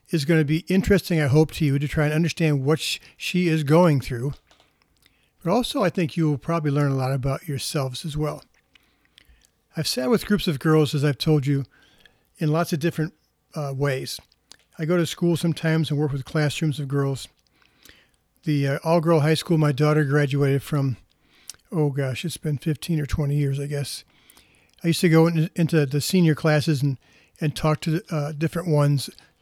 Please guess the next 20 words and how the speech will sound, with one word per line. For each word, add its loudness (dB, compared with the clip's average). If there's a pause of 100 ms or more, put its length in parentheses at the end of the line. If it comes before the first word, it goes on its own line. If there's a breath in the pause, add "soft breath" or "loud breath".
(180 soft breath)
about -2
the -4
topic -4
of -6
dating -2
and -6
relationships. -6
I -10
would -8
c-, -20
explain -4
what -4
goes -4
on -2
for -8
boys, 0 (840 soft breath)
and 0
they 2
loved 0
it -12